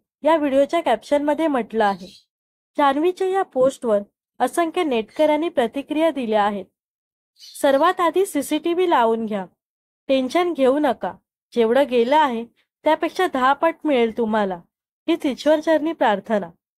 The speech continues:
काळजी घ्या मॅम, स्वतःची आणि आईची. चोर लवकरच सापडतील." पेण आणि पनवेलमध्ये हल्ली खूपच चोऱ्या होत आहेत,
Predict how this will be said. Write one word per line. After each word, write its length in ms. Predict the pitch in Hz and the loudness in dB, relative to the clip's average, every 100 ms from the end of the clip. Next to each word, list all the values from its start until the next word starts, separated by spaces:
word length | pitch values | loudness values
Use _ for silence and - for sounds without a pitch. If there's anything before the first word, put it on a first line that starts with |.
| _ _ _ _ _ - | _ _ _ _ _ -4
काळजी 440 | 262 226 220 311 | 0 2 2 0
घ्या 180 | 320 339 | 0 0
मॅम, 280 | 311 208 185 - _ _ - | 0 -2 -4 -14 _ _ -2
स्वतःची 460 | 233 254 262 339 | 0 2 0 0
आणि 160 | 339 339 | 0 0
आईची. 500 | 262 226 220 - 190 - _ _ _ _ _ - | 0 0 -2 -10 -16 -16 _ _ _ _ _ -2
चोर 140 | 349 | 0
लवकरच 600 | 359 262 233 - 330 359 | 2 2 2 2 2 0
सापडतील." 640 | - 269 - 220 208 196 170 _ _ _ _ _ _ _ _ _ _ - - | 0 -2 0 -2 -2 -10 -12 _ _ _ _ _ _ _ _ _ _ -10 -2
पेण 240 | 320 359 | 0 0
आणि 200 | 349 349 | 0 -2
पनवेलमध्ये 880 | 359 254 233 285 339 285 214 208 208 _ _ - | 0 0 2 0 0 -2 -4 -6 -10 _ _ -4
हल्ली 180 | 262 294 320 | 0 0 0
खूपच 400 | 285 247 349 - | -4 0 -2 2
चोऱ्या 280 | 285 240 277 | 2 2 2
होत 240 | 262 220 | 0 0
आहेत, 280 | 214 190 | -2 -2